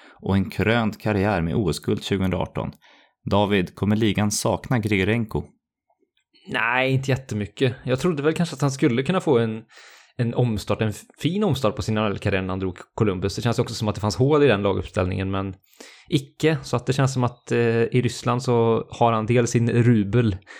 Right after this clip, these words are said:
Speaker 2: eh, som han kommer <laughs> ha stor fördel av där, och också att han får en fin roll och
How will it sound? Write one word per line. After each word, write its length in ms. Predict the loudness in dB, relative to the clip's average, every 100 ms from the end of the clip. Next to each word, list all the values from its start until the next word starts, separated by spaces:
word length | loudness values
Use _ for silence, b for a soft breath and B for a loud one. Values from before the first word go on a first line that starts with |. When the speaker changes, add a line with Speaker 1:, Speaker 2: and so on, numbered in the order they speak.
| B B
Speaker 2:
eh, 760 | -2 0 0 -2 -2 -2 -4 -6
som 240 | -2 0
han 80 | 2
kommer 380 | 2 2 2 2
<laughs> 300 | 0 0 -2
ha 80 | 2
stor 180 | 2
fördel 280 | 4 2 4
av 120 | 4
där, 240 | 4 4 2
och 140 | 0
också 200 | -2 -2
att 100 | 0
han 100 | 0
får 160 | 2 0
en 200 | -2 -2
fin 320 | -2 0 2
roll 280 | 4 4 0
och 160 | -4